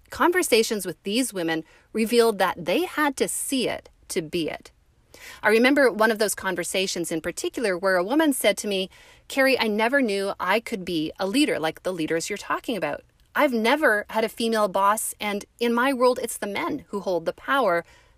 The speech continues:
but now I know it's possible." And just like that, a new sense of purpose was born in my life because I had grown up surrounded by strong women,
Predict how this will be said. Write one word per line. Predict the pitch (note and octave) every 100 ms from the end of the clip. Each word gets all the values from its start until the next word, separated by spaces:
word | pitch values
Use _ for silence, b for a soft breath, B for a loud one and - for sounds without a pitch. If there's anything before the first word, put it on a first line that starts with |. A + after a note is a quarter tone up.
| -
but | -
now | F#3+ G3+ G3+ G#3
I | F3
know | E3+ D#3+ D#3+ -
it's | E3
possible." | - - E3 - D#3 - _ _ _ _ _ -
And | A3+
just | D4 -
like | C#4+ -
that, | F#3 E3+
a | G3+
new | G3+ A3 D4
sense | - G#3 G3 -
of | -
purpose | - F3+ - A#3 -
was | G3+ F3+
born | - F3+ F3+
in | - F3+
my | E3+ E3
life | D#3+ F3+ - -
because | G#3 - G#3 - B B -
I | B3+
had | E4 B3+
grown | A3+ G#3+ G#3+
up | -
surrounded | - G3 E3 G3 G#3 G#3 E3
by | E3
strong | - - G3 A3 A3 G3
women, | G#3 E3+ E3